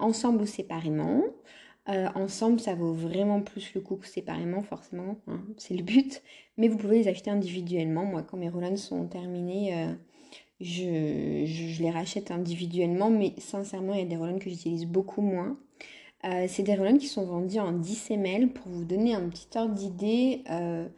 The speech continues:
je, j'ai acheté, moi, cette collection il y a un an, quasiment jour pour jour. Elle est, alors que je l'utilise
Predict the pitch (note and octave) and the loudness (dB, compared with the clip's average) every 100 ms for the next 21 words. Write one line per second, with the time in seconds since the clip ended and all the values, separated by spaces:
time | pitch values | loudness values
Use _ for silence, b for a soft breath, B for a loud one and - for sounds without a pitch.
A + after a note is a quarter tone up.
0 | B B B B - F#3+ F#3 F#3 F#3 F3 | B B B B -6 -4 0 2 2 2
1 | E3+ E3+ E3+ E3 E3+ D#3 C#3+ - - E3+ | 2 0 -2 -2 -2 -2 -2 -2 -2 -2
2 | E3+ F3+ E3+ - B3+ A#3 A3 G3 - F#3 | 0 2 0 0 0 2 2 -2 -2 -4
3 | F3 - A#3+ G3+ D#3 - G#3+ G#3+ F3 - | -4 -2 2 2 0 0 4 4 2 -4
4 | _ _ - F#3 F3+ F3+ F3+ F#3 G3+ G3+ | _ _ -6 -4 -2 -2 -2 -4 -4 -6
5 | - F#3+ F#3 F3 F#3 - _ _ _ F#3 | -4 -4 -4 -4 -4 -6 _ _ _ -2
6 | G3 G3 A3+ C4 - _ _ _ - F3 | 2 4 4 2 -6 _ _ _ -12 -8
7 | F3 F#3 E3+ D#3+ D#3+ D#3+ - | -6 -6 -2 -2 0 -2 -2